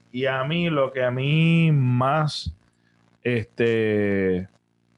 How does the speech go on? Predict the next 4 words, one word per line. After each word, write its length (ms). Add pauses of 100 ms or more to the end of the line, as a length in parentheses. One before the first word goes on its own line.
(240)
más 260
me 160
sorprendió 920 (1000)
y 520